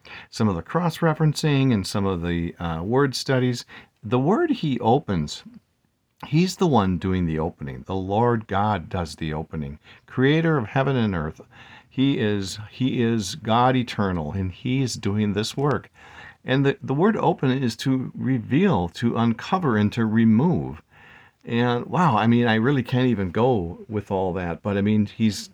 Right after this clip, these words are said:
he's doing this work, revealing. And I'm thinking, what does he reveal? What is he uncovering? What is he removing? And I, and then honestly, I, I, I,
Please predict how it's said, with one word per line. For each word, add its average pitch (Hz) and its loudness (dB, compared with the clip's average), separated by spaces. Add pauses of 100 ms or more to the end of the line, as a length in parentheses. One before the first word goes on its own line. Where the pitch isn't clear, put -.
he's 107 -2
doing 135 0
this 98 -4
work, 92 -4 (340)
revealing. 104 0
And 90 -2
I'm 101 -4
thinking, 117 -2
what 117 -2
does 202 -4
he 104 -2
reveal? 95 0
What 87 -2
is 135 -6
he 120 -2
uncovering? 92 -4 (380)
What 120 -4
is 127 -6
he 135 -4
removing? 101 -2 (720)
And 123 -4
I, 139 0 (100)
and 135 0
then 147 2
honestly, 190 2
I, 160 2
I, 131 -2 (260)
I, 117 -2